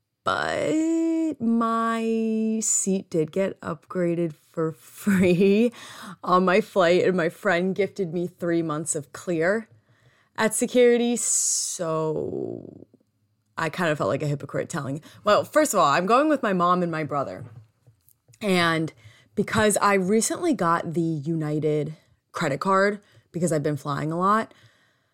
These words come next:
um, I've gotten little perks here and there, but I just woke up one day this week and got an email from United saying, "Congrats, we've upgraded you to business or whatever for free." And I was like, "Fuck yeah, I'm gonna take this. Uh, more leg room, count me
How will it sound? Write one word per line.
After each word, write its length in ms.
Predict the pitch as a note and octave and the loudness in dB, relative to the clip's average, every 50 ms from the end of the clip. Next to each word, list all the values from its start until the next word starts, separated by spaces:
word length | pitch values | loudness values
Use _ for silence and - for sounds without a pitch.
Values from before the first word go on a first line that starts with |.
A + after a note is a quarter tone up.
| _ _ _ _ - - | _ _ _ _ -8 0
um, 340 | F3+ F#3+ F3+ F3 E3+ E3+ E3+ | 2 4 6 6 4 4 2
I've 140 | D3 G3+ - | 0 2 2
gotten 260 | C#4 - - A#3+ G#3+ | 2 2 4 4 4
little 180 | G3 G#3 G3+ G3+ | 4 4 4 2
perks 360 | - - G#3 F#3+ F3 - - | 2 2 0 2 2 2 0
here 160 | G#3+ F#3+ F3+ | 2 2 4
and 80 | F3+ F#3 | 4 4
there, 160 | F3+ F3+ E3+ | 4 2 2
but 100 | E3+ E3+ | 2 2
I 80 | E3+ | 2
just 240 | E3 D#3+ - - - _ - | 0 0 -4 -6 -6 _ -8
woke 400 | E3+ E3+ D3 F3+ F#3 E3+ - G#3+ | -6 -2 2 4 4 4 4 2
up 180 | A3+ C4 - | 0 0 0
one 200 | - E3 D#3 D#3 | 0 0 0 0
day 120 | D3+ D3+ D3+ | 0 0 0
this 240 | D3 D3+ D3 - D#3+ | 0 -2 -4 -4 -4
week 200 | D3+ D3+ C#3+ D3+ | -4 -6 -6 -6
and 100 | D#3 D3+ | -8 -6
got 140 | D#3+ D#3+ | -6 -4
an 180 | D#3 D3+ - - | -4 -4 -4 -2
email 240 | E3+ F3+ F#3+ F3 E3 | 0 0 0 0 -2
from 180 | - - E3 | -2 -4 -4
United 540 | D#3 D#3 D#3 D#3+ E3+ F3 E3 D3+ D3 C#3+ C#3+ | -2 -2 -2 -2 -2 0 0 0 0 -2 -6
saying, 380 | - - D#3 C#3+ C#3+ C#3+ D3+ D3+ | -8 -8 -6 -6 -6 -6 -8 -8
"Congrats, 600 | - G3+ G3 B3 C4+ B3+ F3+ F3+ - - - - | -8 -4 0 2 4 4 4 2 -2 -6 -4 -2
we've 180 | F3 E3+ D#3+ | 0 -2 0
upgraded 500 | - - F#3+ F3+ - F3 F3 E3+ E3+ D#3+ | -2 -6 -6 0 2 2 2 2 0 -2
you 200 | D#3 D#3+ D#3 D#3 | -2 -2 -2 0
to 120 | D3+ E3 D3+ | 0 -2 -4
business 960 | C#3+ - D#3+ D3+ D3+ D3 - D#3+ D#3 D3+ D3 D3+ - - - - - - - | -4 -2 -2 -2 0 -2 -4 -6 -6 -6 -4 -4 -4 -2 -2 -4 -4 -6 -6
or 200 | - D3+ D3+ D3+ | -6 -6 -4 -4
whatever 600 | C#3+ D#3 D#3 D3+ D3 D3 C#3+ C3+ G2 G2 - - _ _ _ _ _ _ _ _ _ _ _ _ _ | -4 -6 -6 -6 -6 -6 -6 -6 -6 -6 -8 -12 _ _ _ _ _ _ _ _ _ _ _ _ _
for 140 | _ A#3 A3+ | _ -2 0
free." 400 | - G4 G#4+ E4 - - D#3 - _ _ _ _ _ _ _ - | 0 2 2 2 0 0 -6 -10 _ _ _ _ _ _ _ -4
And 120 | F#3+ F#3+ | -2 0
I 60 | F3+ F3+ | 0 0
was 160 | F3+ F3 - | 0 0 -2
like, 180 | E3+ D#3+ D3+ | -4 -4 -6
"Fuck 560 | - - - - - - - - - - - C#3+ | -8 -16 -20 -20 -16 -14 -14 -14 -14 -12 -10 -8
yeah, 200 | - A#1+ - A#1 | -8 -8 -8 -12
I'm 100 | - - | -12 -12
gonna 180 | - D2+ D2+ | -12 -12 -12
take 340 | D#2 - - D#2 - - - | -12 -12 -12 -12 -12 -12 -12
this. 380 | - - - - - - - - | -10 -10 -8 -6 -4 -6 -6 -6
Uh, 200 | - - - - - - - - - - | -10 -14 -14 -14 -14 -16 -16 -16 -12 -6
more 320 | C3 F3+ F#3 F#3 G3 G3+ G3 | -4 -2 0 2 2 2 4
leg 240 | F3+ F3 F#3+ G#3 G#3 | 4 2 2 2 0
room, 240 | A#3 B3+ C4+ C#4 | 0 2 2 2
count 320 | C4 - - - - E4+ - | 2 0 -4 -6 -4 0 2
me 240 | G3+ E3+ - - | 2 2 2 0